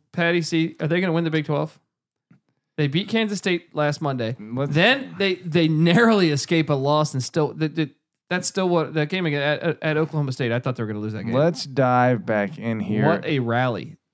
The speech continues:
Speaker 1: Th-, with, like, four minutes left in that game, I was like, "Oklahoma State is gonna win this fucking game."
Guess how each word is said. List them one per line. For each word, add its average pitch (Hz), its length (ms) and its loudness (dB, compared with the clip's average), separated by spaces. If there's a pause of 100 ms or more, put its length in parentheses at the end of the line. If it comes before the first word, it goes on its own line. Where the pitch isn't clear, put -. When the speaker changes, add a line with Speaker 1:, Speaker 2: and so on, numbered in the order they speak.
Speaker 1:
Th-, - 120 -8
with, 147 180 -4
like, 156 140 -2
four 269 280 0
minutes 247 200 0
left 208 140 0
in 202 60 -4
that 180 100 0
game, 160 220 -2
I 135 40 -2
was 127 100 -2
like, 123 120 -4
"Oklahoma 147 380 -2
State 123 340 -4 (140)
is 135 120 -6
gonna 104 140 -4
win 113 140 -4
this 113 120 -4
fucking 117 260 -6
game." - 260 -12